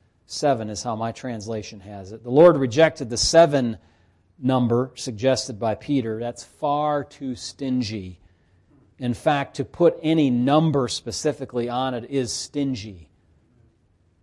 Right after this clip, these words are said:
Our Lord gave instead the, an answer of seventy-seven. Because of the repetition of the number seven and the fact that the Lord takes Peter's number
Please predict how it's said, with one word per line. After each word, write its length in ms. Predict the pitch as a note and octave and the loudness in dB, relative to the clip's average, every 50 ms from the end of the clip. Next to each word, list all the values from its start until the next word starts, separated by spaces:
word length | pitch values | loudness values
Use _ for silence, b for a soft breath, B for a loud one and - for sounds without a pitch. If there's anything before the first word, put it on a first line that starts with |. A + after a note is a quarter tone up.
| _ _ _ _ _ _ _ _ _ _ _ _ _ _ _ _ _ _ _ _ _ _ - | _ _ _ _ _ _ _ _ _ _ _ _ _ _ _ _ _ _ _ _ _ _ -6
Our 140 | B2 B2 B2+ | -4 0 4
Lord 260 | C#3 C#3+ D3+ D3 A#2+ | 6 6 6 6 4
gave 220 | C3+ C3+ C3+ B2 | 4 2 2 2
instead 440 | B2 A#2+ G#2 - - - C#3+ C3+ A#2+ | 0 -2 -2 -2 2 4 4 4 4
the, 160 | B2 B2 B2+ - B2+ | 4 0 -2 -4 -6
an 140 | B2 A#2 | -6 -4
answer 360 | B2 C3 C3+ B2+ - - C3 A#2+ | -4 -2 -4 -4 -4 -4 -4 -4
of 200 | - A#2 G#2 - | -4 -4 -4 -4
seventy-seven. 1200 | - - - D3+ D3 C#3+ C#3 C#3 B2+ A2+ A#2 A2 G2 - - - D3 C#3 B2+ G#2+ A2 F#2 E2 - - _ _ _ _ _ _ _ _ _ _ _ _ _ _ _ _ _ _ _ _ _ _ _ _ | -4 -4 0 0 0 0 0 0 -2 -2 -2 -4 -6 -6 -6 -4 -2 -2 -2 -4 -6 -8 -10 -14 -20 _ _ _ _ _ _ _ _ _ _ _ _ _ _ _ _ _ _ _ _ _ _ _ _
Because 320 | - - - C#3+ C3+ A#2+ | -14 -4 0 0 0 0
of 80 | B2+ A#2 | 0 -4
the 80 | A#2 | -2
repetition 640 | A2 B2 C3 B2+ - A2+ - - D3+ C#3+ - - C3 | 0 0 0 0 -2 -4 -2 0 0 0 0 -2 -6
of 80 | A#2+ G#2 | -6 -6
the 80 | A#2 | -6
number 400 | A2 A2 A#2 B2+ C3+ C#3 A#2+ A2+ | -6 -4 -2 -2 0 0 0 -2
seven 400 | - - - D#3 D#3 D3+ C#3+ C3+ | -2 0 2 4 4 4 4 0
and 100 | B2 A2+ | -2 -4
the 60 | A2 G#2 | -6 -8
fact 360 | - - C#3 B2+ B2 - - | -6 -4 -2 -2 -2 -2 -6
that 120 | B2 - | -10 -10
the 80 | - A2+ | -8 -4
Lord 300 | A2+ A#2+ B2 B2 A#2 - | 0 0 0 0 0 -4
takes 440 | - C3 B2 A2 - - - - - _ _ _ _ _ | -4 -4 -4 -4 -6 -10 -18 -18 -20 _ _ _ _ _
Peter's 420 | - C#3 C3+ A#2+ A#2+ A#2 G2+ G#2 | -8 -6 -6 -6 -8 -10 -10 -8
number 440 | A#2 B2 B2+ C3 B2 A#2+ A#2 A2 A#2+ | -6 -4 -4 -2 -2 -2 -2 -4 -6